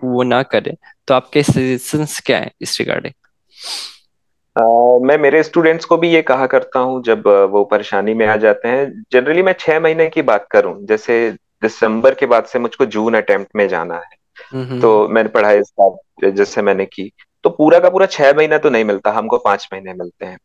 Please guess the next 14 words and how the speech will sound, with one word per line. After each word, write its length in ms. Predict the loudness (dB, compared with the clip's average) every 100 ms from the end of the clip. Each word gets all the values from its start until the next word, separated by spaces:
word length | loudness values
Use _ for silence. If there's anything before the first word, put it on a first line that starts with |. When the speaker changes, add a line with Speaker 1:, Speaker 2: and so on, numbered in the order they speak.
| _
Speaker 2:
right? 200 | -2 -2 -8 _ _ -2
तो 60 | -2
पांच 480 | 2 2 2 0
महीने 440 | 2 2 4 4 4
में 200 | 4 0 -2 -6
चार 280 | -2 0 0
महीने 320 | 0 0 0
को 140 | 2 2
यदि 240 | 2 2
मैं 140 | 2
अलग 240 | 2 0 -2 -2
कर 160 | -2
दूं 300 | -2 -6 -8 -2
और 180 | -2